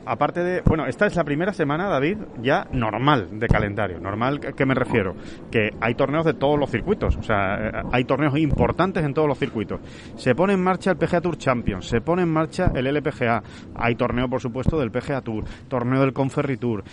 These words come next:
bueno, eh, del Asian Tour, el Singapore Open. En definitiva, es la primera semana ya completa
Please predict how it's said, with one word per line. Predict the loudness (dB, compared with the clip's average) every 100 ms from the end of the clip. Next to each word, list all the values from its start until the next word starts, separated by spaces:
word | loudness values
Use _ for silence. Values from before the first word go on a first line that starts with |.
| -4
bueno, | 0 0 0
eh, | 2 4 2
del | 2 0
Asian | -2 -4 -4 -2
Tour, | 0 0
el |
Singapore | 0 -2 -2 -2 -2
Open. | -2 -4 -6 -16 -14 -2
En | 0
definitiva, | 2 4 4 4
es | 0 0
la | -2
primera | 0 -2 -2
semana | -4 -4 -2
ya | 0 -2 -4
completa | -6 -6 -2 -2 -2 -6